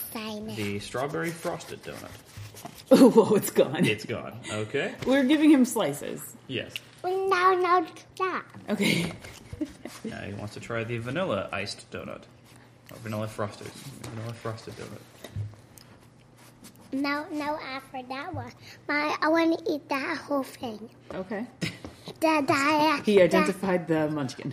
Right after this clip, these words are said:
Speaker 2: The, the powdered sugar munchkin. All right, so now this is the vanilla donut.
Speaker 3: What does it taste like?
Speaker 1: And next, this one.
Speaker 3: Okay.
Speaker 2: All right, the powdered sugar munchkin.
Speaker 1: Mm.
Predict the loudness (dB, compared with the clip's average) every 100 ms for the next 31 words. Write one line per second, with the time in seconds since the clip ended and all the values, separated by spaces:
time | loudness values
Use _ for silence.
0 | -6 -6 -4 -6 -4 0 0 0 -6 -8
1 | -6 -4 -4 -8 -10 -16 -16 -20 -20 -20
2 | -14 -12 -10 -8 -4 -2 0 0 -2 -6
3 | -6 -6 -4 -6 -8 -12 -4 4 4 4
4 | 2 2 2 -4 -6 -14 -20 -20 -20 -20
5 | -20 -16 -8 -4 0 4 4 2 -10 -16
6 | -20 -20 -20 -20 -8 -6 -6 -8 -8 -8
7 | -10 -10 -18 -20 -20 -4 6 10 10 8
8 | 0 -8 -6 -4 -4 -6 -14 -20 -20 -20
9 | -12 -8 -8 -8 -12 -12 -6 -2 -2 -2
10 | -6 -8 -6 -6 -8 -12 -16 -16 -12 -12
11 | -12 -20 -20 -20 -20 -20 -20 -14 -8 -8